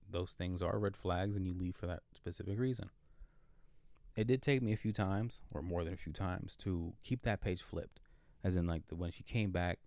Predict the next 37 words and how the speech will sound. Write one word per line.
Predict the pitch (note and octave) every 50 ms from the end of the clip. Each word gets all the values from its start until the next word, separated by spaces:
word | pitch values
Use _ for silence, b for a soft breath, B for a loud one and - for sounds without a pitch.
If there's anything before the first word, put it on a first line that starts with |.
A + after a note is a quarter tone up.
| - - - - _
I | - E2+
kept | - - - F#2+ - -
the | - F#2+
negative | F#2 F2+ F2 F2 F#2 F2 E2+
side | - - F2 E2+ F2 F2
of | F2
the | E2+ F2
piece | - - F2+ F#2
of | - -
paper | F#2+ F2 - - - -
up | G2 F#2+ F#2 -
and | - F2+
say, | - - F#2 G#2
"No, | A#2 B2 G#2 F2
these | - F#2 F2 -
are | F2 F2 - - _ - -
too | - G2+ G2
many | G2 F#2+ F#2
negatives | F#2+ F2+ F#2 F#2+ F#2+ F#2 F#2 -
that | E2+ E2+
I, | F#2 - - -
and | - F#2+ -
too | - F#2+
many | F#2+ F#2 F#2 F2
red | F2+ E2+ E2+
flags | - F2 F2 F2+ F2+
and | F2
too | - -
many | F#2 F2 E2+
deal | - F#2 F2+
breakers | E2+ - F2 F2 - - F#2 F2
that | - -
I | -
can't | - - - - -
deal | - - -
with | E2 - - -
it." | -